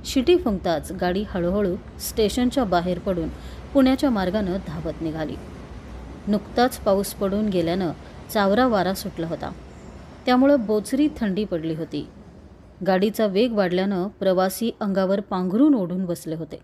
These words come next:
सुगंधाच्या जवळ पांघरून नसल्यानं तिला खूप थंडी वाजत होती. थंडीमुळं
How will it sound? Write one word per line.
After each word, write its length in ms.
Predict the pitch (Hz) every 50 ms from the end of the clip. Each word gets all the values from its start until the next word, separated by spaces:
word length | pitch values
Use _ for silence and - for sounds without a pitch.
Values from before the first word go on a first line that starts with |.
| _ _ _ _ _ _ _ _ _ _ _ _ _ _ _ _ _ - -
सुगंधाच्या 540 | - 214 190 226 233 214 220 226 208 240 233
जवळ 240 | 208 214 214 214 220
पांघरून 520 | 214 - 220 196 190 185 202 208 208 202
नसल्यानं 520 | 202 190 180 - - 226 220 208 180 185 202 - _ _ _ _ _ _ -
तिला 120 | 277 269 294 294
खूप 320 | - 330 339 339 - -
थंडी 240 | - 190 180 185 208
वाजत 320 | 196 190 170 165 170 151 -
होती. 240 | 170 156 156 147 - - _ _ _ _ _ _ _ _ _ _ _ _ _ _ -
थंडीमुळं 500 | - 214 202 202 220 202 202 202 196